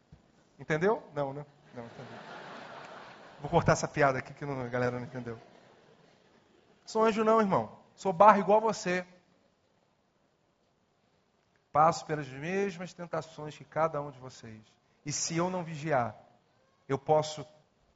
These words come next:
tá na estrada certa, com o carro certo, com a habilidade certa e indo pra longe de Deus. Isso já aconteceu comigo. Eu vou dizer uma coisa pra você. É muito ruim.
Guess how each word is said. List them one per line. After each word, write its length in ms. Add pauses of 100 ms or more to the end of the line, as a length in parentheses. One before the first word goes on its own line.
(600)
tá 120
na 100
estrada 360
certa, 640 (1700)
com 120
o 40
carro 220
certo, 340
com 60
a 20
habilidade 380
certa 480
e 80
indo 260
pra 160
longe 300
de 100
Deus. 160 (840)
Isso 280
já 100
aconteceu 420
comigo. 320 (1900)
Eu 80
vou 100
dizer 140
uma 60
coisa 180
pra 120
você. 400 (1500)
É 80
muito 420
ruim. 360